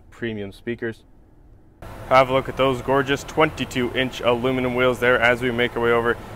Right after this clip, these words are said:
to the rear of the vehicle. Now, you can see in the corner here that you do have this nice corner assist step, which will help you when you are trying to get in and out of the truck bed, as well as you do have your parking sensors all lined up all along this rear bumper here.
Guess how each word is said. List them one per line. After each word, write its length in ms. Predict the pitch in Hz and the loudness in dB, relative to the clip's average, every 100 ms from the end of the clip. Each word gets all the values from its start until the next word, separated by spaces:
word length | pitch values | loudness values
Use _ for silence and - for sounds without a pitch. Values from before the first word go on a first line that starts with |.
| - | -4
to 120 | 156 | 0
the 140 | 143 127 | 2 4
rear 160 | 135 | 4
of 80 | 139 | 4
the 100 | 127 | 0
vehicle. 380 | 113 135 107 113 | 0 0 0 0
Now, 240 | 143 165 - - - | 4 4 0 -12 -12
you 60 | 160 | -6
can 140 | 170 | -2
see 120 | 175 | 2
in 60 | 180 | 2
the 80 | 165 | 2
corner 280 | - 170 156 | 4 4 4
here 100 | 160 | 2
that 180 | 156 | 0
you 60 | 151 | -2
do 140 | 147 | 2
have 180 | 139 143 | 4 4
this 160 | 139 147 | 2 0
nice 200 | 139 135 | -2 -2
corner 260 | - 143 127 | 0 0 0
assist 300 | - 127 - | -2 -4 0
step, 220 | 165 160 | 0 0
which 220 | 135 - | -4 -2
will 80 | 123 | 0
help 180 | 120 113 | 0 -2
you 100 | 117 | -4
when 80 | |
you 60 | 113 | 0
are 100 | 113 | 0
trying 200 | - 110 | -2 -6
to 60 | 107 | -2
get 180 | 113 | -4
in 140 | 110 110 | -4 -4
and 100 | 104 | -2
out 100 | 104 | -2
of 60 | |
the 60 | 101 | -4
truck 280 | - 139 - | 0 0 2
bed, 200 | 139 135 - - - | 0 0 -4 -16 2
as 180 | 151 127 | 2 4
well 140 | 135 | 4
as 100 | 131 | 2
you 60 | 123 | 0
do 120 | 127 | 4
have 200 | 127 120 | 4 6
your 100 | 123 | 2
parking 380 | - 123 120 120 | 4 2 2 -2
sensors 400 | - 120 135 120 | -2 -2 -2 2
all 140 | 113 | 4
lined 200 | 110 113 | 4 2
up 100 | 110 | 0
all 140 | 110 107 | 2 2
along 200 | 107 101 | 0 -4
this 200 | 101 107 | -8 -6
rear 160 | 107 | -4
bumper 300 | 127 139 156 | 0 0 2
here. 240 | 139 156 | 2 2